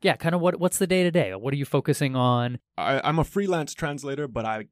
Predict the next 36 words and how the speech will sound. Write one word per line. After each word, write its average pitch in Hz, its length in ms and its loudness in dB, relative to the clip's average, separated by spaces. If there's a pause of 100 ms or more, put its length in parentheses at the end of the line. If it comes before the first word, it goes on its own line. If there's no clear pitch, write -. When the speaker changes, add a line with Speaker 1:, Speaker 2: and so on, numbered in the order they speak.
(100)
Speaker 2:
get - 220 0
most 127 400 0
of 117 140 -2
my 107 180 0
work 107 320 -4
from 101 540 -4
the 107 80 -4
National 107 360 -2
Palace 107 380 -4
Museum. 120 560 -6 (100)
Speaker 1:
Mm-hmm. - 40 -4 (100)
Speaker 2:
Um, 101 240 -2
so 101 340 -4
if 107 220 -10
you 107 240 -4 (240)
go 143 160 2
to 143 80 0
the 139 60 -6
museum, 139 360 -2
you 131 60 -6
see 139 120 -8
those 123 200 -6
little 127 400 -4 (520)
explanations 151 800 0
next 127 360 -6
to 127 520 -2
paintings 131 540 -4
and 110 100 -12
Speaker 1:
I 120 40 -10 (180)
Speaker 2:
calligraphy. 131 80 -2
Speaker 1:
always 165 480 4
wonder 156 260 4
who 117 120 4
writes 101 320 -2
those. 98 100 -2
Speaker 2:
I, 147 300 2